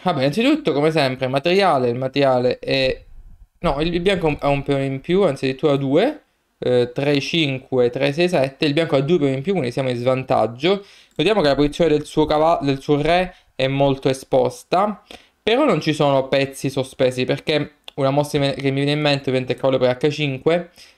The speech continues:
ma in realtà la sua regina è difesa, quindi questo attacco di scoperta <coughs>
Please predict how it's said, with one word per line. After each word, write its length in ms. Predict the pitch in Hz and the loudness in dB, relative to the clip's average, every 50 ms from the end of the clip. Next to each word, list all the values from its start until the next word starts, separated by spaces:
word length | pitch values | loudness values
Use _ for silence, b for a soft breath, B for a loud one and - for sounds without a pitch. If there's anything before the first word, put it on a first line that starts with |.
| B _ _ | B _ _
ma 320 | 156 156 156 156 151 - - | -4 0 0 0 0 -2 -2
in 120 | 156 170 | -2 0
realtà 260 | 165 180 185 175 - 127 | 2 2 2 2 2 2
la 80 | 131 | 2
sua 120 | 131 - 143 | 2 2 0
regina 560 | 147 151 143 123 - 135 131 127 123 120 120 | 0 0 0 -2 -4 -4 -2 -2 -2 0 0
è 100 | 117 113 | -2 -2
difesa, 600 | - - 127 123 - 127 113 107 - - 123 120 | -2 -4 -4 -4 -2 -2 -2 -2 -2 -4 -6 -6
quindi 200 | 120 120 123 120 | -6 -6 -6 -6
questo 200 | 120 127 - 131 | -6 -4 -4 -4
attacco 220 | - 135 - - | -4 -4 -2 -2
di 60 | 135 | -4
scoperta 640 | 131 - - 151 143 131 127 - - - 123 120 b b b b b b b b b _ _ | -2 -2 -2 0 0 0 -2 0 0 0 0 0 b b b b b b b b b _ _
<coughs> 1040 | 180 185 180 - - _ _ - - - - - 269 - 240 - - - 160 - | -2 -2 -2 -4 -10 _ _ -2 -2 0 0 -2 -2 -2 -4 -4 -2 -4 -4 -4